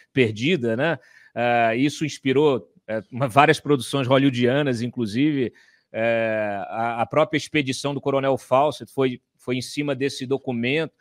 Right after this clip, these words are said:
É, a, tem alguma coisa, a gente tem, a gente teve essa,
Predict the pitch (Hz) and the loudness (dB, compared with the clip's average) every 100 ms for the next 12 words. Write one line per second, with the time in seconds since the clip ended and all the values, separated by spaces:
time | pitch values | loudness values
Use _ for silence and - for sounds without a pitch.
0 | _ _ _ - 127 127 123 135 143 147 | _ _ _ -2 0 2 0 2 2 2
1 | 147 117 - - - - - 208 190 175 | 0 -2 -10 -20 -20 -12 -2 0 0 0
2 | 160 170 170 143 143 117 104 107 - 110 | -2 0 0 0 0 0 -4 -10 -12 -6
3 | 165 - 160 - 196 190 131 156 - - | -6 -6 -6 -2 0 0 -6 -8 -10 -2
4 | 175 196 143 135 - 135 113 | 2 2 2 -2 -2 -6 -6